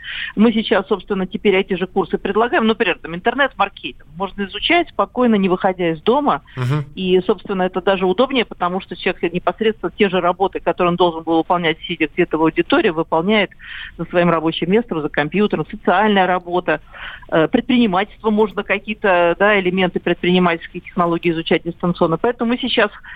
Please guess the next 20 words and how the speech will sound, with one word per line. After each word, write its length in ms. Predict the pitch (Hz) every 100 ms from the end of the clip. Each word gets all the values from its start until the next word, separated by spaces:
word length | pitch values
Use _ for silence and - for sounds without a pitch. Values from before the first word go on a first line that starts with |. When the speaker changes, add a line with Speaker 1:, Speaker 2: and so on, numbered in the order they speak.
| - -
Speaker 1:
э, 180 | 185 185
хотим 280 | 233 247
просто 260 | 208 196 214
расширить 480 | 214 240 240 156 160
возможность 480 | 175 180 170 156 -
таких, 380 | 175 165 156 -
э, 380 | 151 143 147 151
дистанционных 600 | 180 - 190 190 170 180
курсов 440 | - 359 - 143 - - - - -
для 120 | 190
тех, 220 | 185 180
кто 220 | - - 180
уже 220 | 175 180
либо 200 | 175 185
начал 340 | 254 349 285
обучаться, 600 | 262 240 - 240 240 226
либо, 340 | 190 254 208 185
э, 520 | 170 170 165 165 165
только 220 | 208 180
выбирает 540 | 180 185 202 160 131